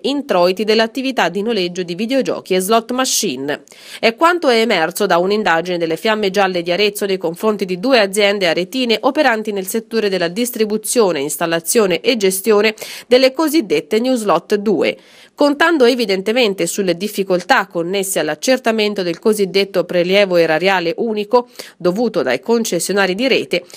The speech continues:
i due imprenditori non hanno contabilizzato un'ingente parte degli introiti.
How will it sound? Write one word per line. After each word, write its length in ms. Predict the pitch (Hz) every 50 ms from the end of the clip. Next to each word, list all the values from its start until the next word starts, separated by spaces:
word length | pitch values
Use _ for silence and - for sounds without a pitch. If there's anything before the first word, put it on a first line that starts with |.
| - - -
i 100 | - 269
due 200 | 240 339 339 269
imprenditori 720 | 285 330 349 330 - 262 240 226 226 226 226 247 262 269 262
non 120 | 233 220
hanno 240 | 220 233 226 214 196
contabilizzato 880 | 190 - 262 277 277 254 240 214 226 240 254 226 185 175 135 139 - -
un'ingente 560 | - 196 202 214 214 262 247 247 240 - 262
parte 340 | - 151 127 - - - 185
degli 220 | 190 202 208 220
introiti. 720 | 233 247 247 247 247 214 160 113 98 120 131 - 151 - -